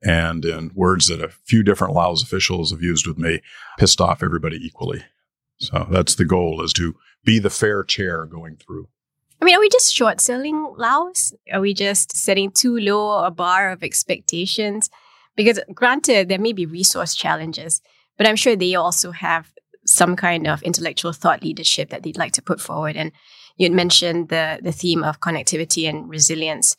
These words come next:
Speaker 2: and that's obviously front and center of their minds. But by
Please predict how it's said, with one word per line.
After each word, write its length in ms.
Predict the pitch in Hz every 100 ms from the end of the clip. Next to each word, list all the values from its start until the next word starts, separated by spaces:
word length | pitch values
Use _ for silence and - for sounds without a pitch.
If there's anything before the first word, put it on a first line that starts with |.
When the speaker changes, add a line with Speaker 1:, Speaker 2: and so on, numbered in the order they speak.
| - _ -
Speaker 2:
and 100 | 170
that's 140 | 165
obviously 640 | 170 170 160 - 165 160 - _
front 180 | - 170
and 80 | 170
center 380 | - 165 175 160
of 120 | 151
their 200 | 170 175
minds. 460 | 165 - 156 - - _ _ _
But 360 | 175 196 180 - _ _ _
by 480 | 185 208 196 180